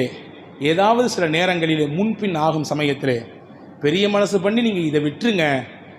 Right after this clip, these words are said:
அல்லாவுக்காக வேண்டி பொறுத்துக்குங்க, என்னை மன்னிச்சிடுங்கன்னு சொல்லி ஒருத்தர் வந்து கேட்குறாரு. நீங்க பண்ணதெல்லாம் என் வாழ்நாள்ல மறக்கவே முடியாது, நான் மௌத்தா போனாலும் கூட என், என் முகத்துல வந்து முழிச்சிடாதீங்க,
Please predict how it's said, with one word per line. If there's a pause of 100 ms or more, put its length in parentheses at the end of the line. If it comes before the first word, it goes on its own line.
(140)
அல்லாவுக்காக
வேண்டி
பொறுத்துக்குங்க, (500)
என்னை
மன்னிச்சிடுங்கன்னு
சொல்லி
ஒருத்தர்
வந்து
கேட்குறாரு. (1200)
நீங்க
பண்ணதெல்லாம் (100)
என்
வாழ்நாள்ல
மறக்கவே
முடியாது, (720)
நான்
மௌத்தா
போனாலும்
கூட
என்,
என்
முகத்துல
வந்து
முழிச்சிடாதீங்க,